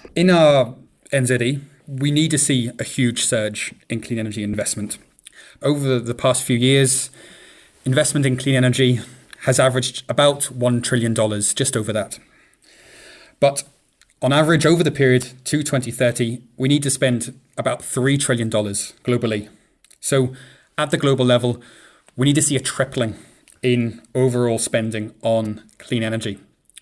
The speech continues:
But actually, this gap that there is between the situation today and where we need it to be is even starker in emerging market and developing economies. Spending on clean energy in those countries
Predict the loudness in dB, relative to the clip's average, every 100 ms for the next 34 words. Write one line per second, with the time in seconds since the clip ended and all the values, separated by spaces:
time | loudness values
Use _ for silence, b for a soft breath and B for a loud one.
0 | B B B 0 0 -2 -2 0 0 -2
1 | -4 0 0 0 -10 -18 _ _ -10 -8
2 | -4 0 0 -2 -6 -2 -2 -2 -4 -4
3 | -4 -4 -4 -4 -6 0 2 4 0 B
4 | B B B B B -2 0 0 2 2
5 | 2 0 0 0 -6 B B B B B
6 | -4 2 2 2 0 2 2 2 0 -2
7 | -10 -4 0 2 0 -4 -20 -6 2 2
8 | 2 0 0 -2 -6 -4 -6 -6 -6 -4
9 | -2 -2 -6 -4 -2 -2 -2 -6 -10 B
10 | B B B B B B B B _ _
11 | -4 -2 2 4 4 4 4 4 0 -2
12 | -2 0 0 0 0 2 2 2 0 0
13 | -2 -4 -4 -2 -4 -4 -6